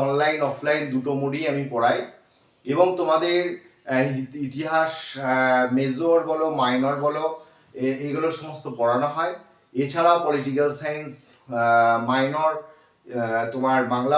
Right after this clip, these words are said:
মাইনর, এগুলো তোমাদের পড়ানো হয়। তো কেউ যদি পড়তে চাও বা শুধুমাত্র নোটস নিতে চাও, বাই পোস্টে হোক বা পিডিএফ আকারে হোক, আহ, তোমাদের, আহ, তাহলে তোমরা অবশ্যই যোগাযোগ করতে পারো।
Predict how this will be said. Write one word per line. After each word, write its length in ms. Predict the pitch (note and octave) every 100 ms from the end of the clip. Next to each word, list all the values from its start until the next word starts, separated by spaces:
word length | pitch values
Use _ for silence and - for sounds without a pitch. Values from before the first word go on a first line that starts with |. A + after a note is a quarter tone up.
| D3
মাইনর, 400 | C#3 C#3+ D3 D3+ D3+ - _ _ C3+
এগুলো 180 | D3+ E3
তোমাদের 240 | D3+ C#3 A#2+
পড়ানো 300 | A2 G#2+ G#2 G2+
হয়। 160 | - _ _ _ _
তো 60 | C#3+ D#3
কেউ 120 | F3+ F#3+
যদি 120 | F#3+ G3+
পড়তে 300 | D#3 E3 F#3 F#3
চাও 160 | F#3 F3+
বা 100 | F3 E3
শুধুমাত্র 460 | D3 D#3 D#3 D#3 D#3+ D#3 D#3
নোটস 240 | F#3+ G#3 -
নিতে 180 | E3 C#3+ C3
চাও, 180 | B2+ B2 B2
বাই 120 | B2 B2
পোস্টে 300 | - - C#3+ C#3+
হোক 120 | C#3 B2+
বা 80 | B2+ B2+
পিডিএফ 360 | A#2+ A#2+ C3+ A#2+
আকারে 220 | G#2+ G#2+ -
হোক, 140 | - -
আহ, 880 | - _ _ _ _ C3+ A#2+ A#2+ A#2+ A#2+
তোমাদের, 380 | B2+ C3 C#3 C3+ -
আহ, 380 | - _ A#2+ B2
তাহলে 240 | C#3+ D#3 D#3
তোমরা 160 | D3 C#3 B2+
অবশ্যই 300 | B2+ C#3+ C3 A#2
যোগাযোগ 300 | B2+ C3+ D3 E3
করতে 200 | E3+ F3
পারো। 160 | E3+